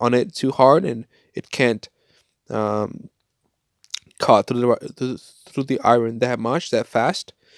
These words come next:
and so it breaks sometimes, you know. So the interesting thing is, is the way it breaks. Okay, so, so far up until today, you know,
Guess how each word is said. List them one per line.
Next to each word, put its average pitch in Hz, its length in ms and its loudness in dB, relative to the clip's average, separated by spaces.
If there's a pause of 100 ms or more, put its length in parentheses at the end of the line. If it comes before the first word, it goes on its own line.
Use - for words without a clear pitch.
(540)
and 117 220 -2
so 123 300 6
it 120 260 -2
breaks 180 380 4
sometimes, - 480 -14
you 113 40 -8
know. 123 180 -6 (1600)
So 135 360 6
the 131 200 0
interesting 170 440 -2
thing 123 280 -4
is, - 240 -20
is 123 160 -8
the 127 100 4
way 135 300 6
it 123 220 -8
breaks. 113 400 0
Okay, 117 220 0
so, 120 360 2 (640)
so - 360 6
far 117 480 6
up 143 220 4
until 139 260 -4
today, 113 420 0
you 110 80 -6
know, 104 280 -4